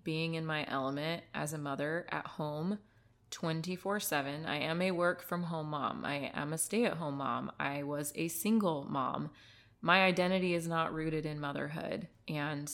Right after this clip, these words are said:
that's what this weekend is about to me, that my identity is rooted in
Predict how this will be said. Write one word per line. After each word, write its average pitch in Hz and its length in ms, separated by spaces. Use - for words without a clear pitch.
that's 139 300
what 143 140
this - 220
weekend 139 400
is 147 120
about 127 460
to - 100
me, - 280
that - 80
my 147 280
identity 151 640
is 151 220
rooted 151 520
in 143 360